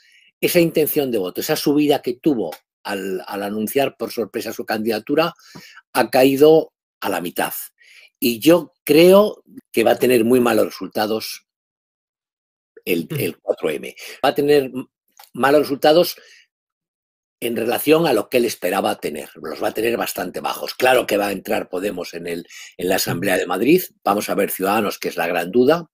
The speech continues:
Speaker 1: que es un tema
Speaker 2: Ujú.
Speaker 1: clave. Y, pero él esperaba ser el, el mesías de la izquierda, el que iba a conducir a la tierra prometida a las huestes progres de la capital de España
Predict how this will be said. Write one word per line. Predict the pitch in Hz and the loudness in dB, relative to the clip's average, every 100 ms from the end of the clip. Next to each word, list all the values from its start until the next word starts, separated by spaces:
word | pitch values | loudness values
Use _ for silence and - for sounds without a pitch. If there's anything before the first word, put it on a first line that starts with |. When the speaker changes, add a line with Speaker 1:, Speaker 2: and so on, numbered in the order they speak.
| - | -14
Speaker 1:
que | - | -12
es | 101 | -8
un | 101 | -4
tema | 101 92 | -2 -2
Speaker 2:
Ujú. | 123 | 0
Speaker 1:
clave. | 127 156 - _ _ - - - - - _ | 0 0 -2 _ _ -20 -20 -20 -20 -20 _
Y, | 127 110 101 98 92 87 82 82 - - _ _ - | 2 4 6 6 4 0 -6 -10 -16 -20 _ _ 0
pero | 90 101 | 4 6
él | |
esperaba | 107 - 117 117 110 | 4 4 4 4 4
ser | 135 120 | 4 4
el, | 107 90 87 | 4 2 -2
el | - 90 | -4 -2
mesías | 87 - 110 113 101 | -2 0 2 2 2
de | 107 | 0
la | 101 | -2
izquierda, | - - 131 127 113 127 127 113 | -6 2 4 4 2 0 0 -2
el | 92 | -2
que | 107 | 0
iba | 104 | 0
a | 98 | 0
conducir | 95 92 87 - 110 101 | -6 -8 -6 -2 0 0
a | |
la | 90 | -2
tierra | - 101 95 95 | -2 -2 0 -2
prometida | 98 92 92 120 113 104 95 - - - _ | -2 -6 -4 -2 2 2 0 -6 -20 -20 _
a | - 95 | -6 -2
las | 92 - | -2 0
huestes | 110 - 98 - | -2 -2 -6 -8
progres | - 101 101 101 98 87 | -4 0 0 0 -2 -2
de | 95 | -2
la | 92 | 0
capital | 87 87 101 101 | -2 -4 -2 0
de | 101 | 0
España | - - 139 135 147 160 | -2 2 4 4 4 2